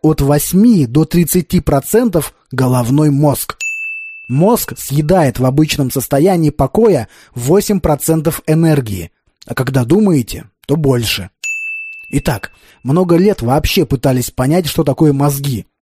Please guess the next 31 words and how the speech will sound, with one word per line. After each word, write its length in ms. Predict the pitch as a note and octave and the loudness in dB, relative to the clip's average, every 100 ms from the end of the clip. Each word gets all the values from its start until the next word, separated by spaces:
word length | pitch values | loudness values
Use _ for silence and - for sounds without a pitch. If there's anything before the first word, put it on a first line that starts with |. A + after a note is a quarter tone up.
| - | -10
До 160 | A#2+ C3 | -6 -2
Фрейда, 560 | F#3+ D#4+ C#4+ C3 F2+ | 0 2 0 -2 -6
как 160 | - B2+ | -6 -2
ни 80 | F3+ | -2
странно, 600 | - G#3 D#3 B2 G2+ F2 _ - | 0 0 0 -2 -6 -12 _ -6
были 220 | C#3 B3 | 0 2
уверены 460 | C4 A3 A3+ A3 G3+ | 4 4 4 4 0
в 100 | - | 0
том, 240 | C#4+ C4 | -2 -2
что 180 | F#3+ D#3+ | -2 -2
мозги — 540 | E3+ F3+ F3+ B3+ D#3+ F#3 | 0 0 0 0 0 -2
это 180 | F#3 B3+ | -4 -2
просто 280 | B3 B3 G#3 | 0 0 0
какая-то 320 | F#3+ F#3+ D3 | 0 0 2
железа, 560 | B2 E3+ G3 D#3+ C#3 F#2+ | 2 2 2 2 -2 -2
которая 360 | C3+ - D3+ C#3 | -4 0 2 2
генерирует 560 | D3+ E3 G3 E3+ D3+ | 2 2 4 4 2
сопли. 420 | - D#3 - F#2 - - | 0 -2 -2 -8 -14 -8
Все. 240 | - D3+ - _ _ _ - | -4 -2 -4 _ _ _ -8
И, 80 | B2+ | -2
соответственно, 600 | E3+ - G#3 - C#3+ B2+ | -2 0 -2 0 -2 0
понимание 540 | D#3+ E3+ F3 D#3 C#3+ | 2 2 2 2 0
того, 440 | - E3 D#3 G#2 | 2 2 2 0
что 200 | F2+ - | -2 -2
мы 140 | D#3 D#3 | 2 2
думаем 400 | F#3 F3+ D#3 C#3 | 2 2 2 0
именно 420 | - E3 D3 C3 | 0 0 2 0
мозгом, 600 | C#3 C4+ D4 D#3+ B2+ - _ _ _ | 2 2 2 -2 -4 -6 _ _ _
возникло 600 | C#3+ F3+ G#3+ C#4 F3 D#3 | 0 2 2 2 2 0
относительно 520 | D3 D#3+ - D#3 D#3 | 0 -2 -4 -2 0
недавно. 600 | D3+ D#3+ D3 A#2 G#2 F2+ | 2 2 0 -2 -6 -16